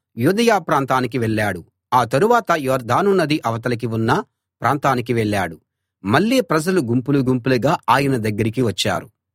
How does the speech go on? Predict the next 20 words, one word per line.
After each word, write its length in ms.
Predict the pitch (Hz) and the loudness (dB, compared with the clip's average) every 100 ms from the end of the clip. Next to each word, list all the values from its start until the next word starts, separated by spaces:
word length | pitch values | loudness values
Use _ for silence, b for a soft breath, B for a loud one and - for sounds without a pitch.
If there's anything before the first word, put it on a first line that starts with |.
| _ _ - | _ _ -4
ఎప్పటిలాగే 680 | 117 220 220 220 208 202 208 | -2 2 2 4 4 2 2
యేసు 320 | 147 160 175 | 2 0 0
వారికి 320 | 156 147 165 | 0 0 -4
ఉపదేశం 560 | 151 123 127 127 117 117 | -8 -4 -2 -2 -4 -6
చేశాడు. 380 | 110 - 95 78 - _ _ - | -6 -6 -8 -10 -16 _ _ -4
కొందరు 320 | 135 147 135 | 0 2 0
పరిసయ్యులు 640 | 120 156 202 233 208 190 - | 0 0 2 0 2 0 0
ఆయనను 340 | 120 151 147 | 0 2 0
పరీక్షించే 640 | 113 120 123 - 175 151 151 | 0 -2 -2 -4 -6 -2 -2
ఉద్దేశంతో, 800 | 104 95 113 120 131 127 185 240 _ _ _ - | -2 -4 -4 -2 0 2 0 -2 _ _ _ -6
"ఒక 140 | - | -2
పురుషుడు 480 | 123 113 185 220 247 | -2 2 0 2 0
తన 200 | 226 165 | 2 0
భార్యకు 460 | 127 123 156 208 196 | 2 2 2 2 0
విడాకులు 480 | 135 123 165 - 143 | 0 0 0 -2 -4
ఇవ్వడం 480 | 98 101 131 175 | -4 -2 -2 -2
ధర్మమేనా?" 760 | 117 104 101 110 120 131 147 233 - | -2 -4 -2 -2 0 2 2 0 -4
అని 160 | 156 208 | 0 2
అడిగారు. 460 | 170 131 117 104 - _ _ _ | 2 2 0 -2 -10 _ _ _
యేసు, 440 | 90 147 - 123 | -4 -2 0 -2